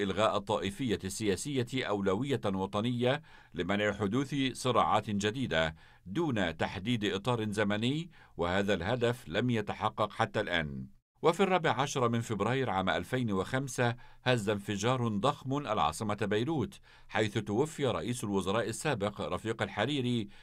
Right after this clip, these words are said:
في عملية اغتيال، مما حرك المياه الراكدة في البلاد.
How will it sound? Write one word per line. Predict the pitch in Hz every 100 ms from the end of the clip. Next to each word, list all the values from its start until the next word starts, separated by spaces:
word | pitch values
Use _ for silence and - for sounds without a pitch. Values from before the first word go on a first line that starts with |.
| -
في | - 135 95
عملية | 87 90 107 127 113
اغتيال، | 110 98 104 120 147 147 156 - - -
مما | 110 101
حرك | - 113 110 107
المياه | 92 95 117 113
الراكدة | 98 95 90 151 120 104 107
في | 80 151
البلاد. | 127 113 87 76 65